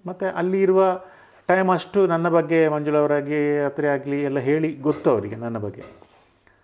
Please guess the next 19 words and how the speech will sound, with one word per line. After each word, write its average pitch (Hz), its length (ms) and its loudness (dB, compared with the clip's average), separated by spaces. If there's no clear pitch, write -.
ಅವರಿಗೆ 185 200 2
ತಿಳ್ಕೊಬೇಕಿತ್ತು 175 640 0
ಅಂತ 185 80 -8
ನಾನು 156 140 -8
ಕರ್ಸಿದ್ರು. 127 340 -8
ಕರೆಸಿದಾಗ 165 400 -6
ನಾನು, 151 120 -10
"ಇಲ್ಲ, 139 160 -6
ಅಲ್ಲಿಂದ 120 260 -4
ಬಿಟ್ಟೆ" 120 1000 -10
ಅಂತ. 170 120 -14
"ಇನ್ನೇನು 208 300 -2
ಮಾಡ್ತೀರಿ?" 139 420 -4
ಅಂದ್ರೆ, 143 300 -14
"ನಾನು 123 180 -10
ಊರಿಗೆ 120 260 -4
ಹೋಗುವ 110 300 -10
ಪ್ಲ್ಯಾನ್" 113 300 -20
ಅಂತ. 104 280 -20